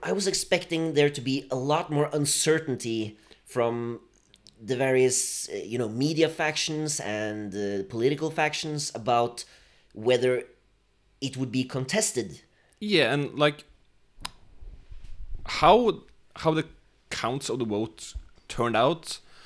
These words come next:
Speaker 2: I think fits fairly well with what I expected. You know, you, you got the, the, the first, the first round, so to say, that comes over the first night, in which Trump looks a bit better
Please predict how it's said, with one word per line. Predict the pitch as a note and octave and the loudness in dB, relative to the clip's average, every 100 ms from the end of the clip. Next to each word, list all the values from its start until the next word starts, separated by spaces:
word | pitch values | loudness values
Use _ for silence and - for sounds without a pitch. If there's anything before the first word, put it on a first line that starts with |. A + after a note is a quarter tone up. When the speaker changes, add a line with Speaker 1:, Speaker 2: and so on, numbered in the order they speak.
| - - _ - | -20 -20 _ 0
Speaker 2:
I | B2+ | 0
think | A3 A3+ | 2 -4
fits | - E3 D3 - | -2 -2 -2 -4
fairly | - C#3 B2+ | -4 0 2
well | A#2+ A#2+ A2 | 4 4 2
with | G2+ | 2
what | G2 G2 | 0 0
I | |
expected. | G2+ - - A2 - F2 D#2+ | -2 -4 -4 -4 -4 -8 -6
You | F2 | -4
know, | F2 E2+ E2 _ - _ - | -4 -4 -6 _ -20 _ -6
you, | F#2+ | -6
you | F#2+ F#2+ | -4 -2
got | A2 - - - - | 0 -2 -4 -8 -8
the, | A2 G2+ F#2 | -4 -2 -4
the, | F2 | -8
the | - | -10
first, | - G2 G#2 - - - - | -4 -2 -2 -6 -10 -14 -10
the | |
first | - G#2 - | -4 -2 2
round, | G2 G#2+ A2+ | 2 4 2
so | - | 0
to | G2+ G#2+ | -2 -2
say, | A2 G#2 | 0 0
that | G2+ - _ - | -2 -6 _ -6
comes | F#2 F#2+ - - | -4 -4 -6 -4
over | F#2 | -2
the | F#2+ | -2
first | - F#2+ - | -2 -4 -2
night, | G#2 B2+ - - - - | -4 -4 -8 -14 -20 -10
in | A2 | -4
which | G#2+ G#2+ - - _ _ _ _ _ - | -2 -2 -4 -8 _ _ _ _ _ -10
Trump | - A#2+ C#3 | -2 0 2
looks | A#2+ C3+ - - | 0 0 -2 -4
a | |
bit | G2 G#2+ - | -4 -4 -2
better | F#2+ G#2+ B2+ | 0 2 0